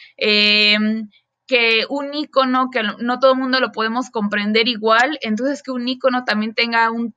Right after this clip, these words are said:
esté acompañado de un texto cuando es algo que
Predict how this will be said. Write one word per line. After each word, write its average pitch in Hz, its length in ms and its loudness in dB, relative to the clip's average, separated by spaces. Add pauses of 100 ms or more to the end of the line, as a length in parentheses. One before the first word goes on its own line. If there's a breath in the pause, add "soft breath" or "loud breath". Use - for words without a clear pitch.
esté 226 280 -6
acompañado 214 540 0
de 220 100 -2
un 220 140 -2
texto 247 500 0
cuando 208 300 2
es 220 160 -2
algo 226 180 0
que 214 180 -6